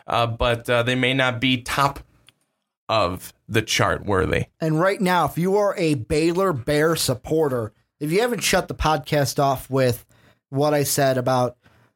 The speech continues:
Speaker 2: Seth Russell struggling, you're probably shouting at your computer, phone, iPad, iPod, whatever you're listening to the podcast on,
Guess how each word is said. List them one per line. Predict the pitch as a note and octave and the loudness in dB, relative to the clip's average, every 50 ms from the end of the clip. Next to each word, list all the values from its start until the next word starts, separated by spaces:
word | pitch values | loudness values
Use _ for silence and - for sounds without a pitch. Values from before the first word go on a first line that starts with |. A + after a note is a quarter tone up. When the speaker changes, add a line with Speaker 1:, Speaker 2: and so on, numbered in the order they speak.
| _ _ | _ _
Speaker 2:
Seth | - - D#3 D3+ D3 D3 | -2 0 0 0 0 -2
Russell | C#3 C#3+ D3 D3 D3 C#3 - - D3 C#3+ C3 B2+ B2+ B2+ G#2+ - _ _ - | -2 0 0 0 0 -2 -2 -2 0 0 2 2 2 0 -2 -6 _ _ -4
struggling, | - - - - F3 F3 F#3 E3 C#3+ C#3 C3 B2 A#2+ A#2 A2+ A2+ _ _ _ _ _ _ _ _ _ _ | -4 -4 -2 0 0 2 2 2 2 0 0 0 0 -2 -4 -6 _ _ _ _ _ _ _ _ _ _
you're | D3+ E3 D#3+ | -2 -2 -2
probably | - - G#3 G#3+ G#3+ G3+ G3+ F#3+ F3+ D#3 | -2 0 0 0 2 0 0 0 0 0
shouting | - - - - F3+ E3+ F#3 F#3 F#3 F#3 E3+ D#3 | 0 0 0 2 2 2 2 2 0 -2 0 0
at | D3 C#3 - - | 0 -2 -2 -2
your | C#3+ C#3+ C#3 C3+ | 0 2 2 0
computer, | B2+ - - B2+ A2 - - - D#3+ D#3 D3+ D3+ D3+ D3 C#3+ | -2 -2 -2 -4 -2 -2 -2 0 0 0 2 2 0 0 0
phone, | - - - D3 C#3 C#3 C#3 C#3 C#3 C3+ C3+ C3 - _ _ _ _ _ _ _ _ _ - | -2 -2 0 0 2 2 2 2 2 0 0 -2 -4 _ _ _ _ _ _ _ _ _ 0
iPad, | C3+ D3 D#3 D3 C#3+ - D3 C#3+ C#3 C3+ C3 | 0 2 2 0 0 0 0 2 2 2 2
iPod, | B2 B2+ C3+ C#3 - - C#3 C3+ C3+ C3 | 2 2 0 0 0 0 0 2 2 2
whatever | B2 B2+ C3 C#3 C#3 C3+ | 2 2 2 2 0 0
you're | C3+ C3+ C3 | -2 0 0
listening | C3+ C#3 C3+ - C#3 C3+ C3 B2+ A#2 A#2 - _ _ _ _ _ | 0 0 0 0 -2 0 0 0 -2 -4 -6 _ _ _ _ _
to | - C#3+ | -2 0
the | C3+ B2 | 0 2
podcast | - C#3+ C#3+ D3 - - D3+ C#3 A#2+ - - - | 2 2 2 0 0 0 0 0 0 0 -2 -2
on, | F3+ G#3+ G#3 F#3 E3 D#3+ D3 | -2 0 2 2 2 0 0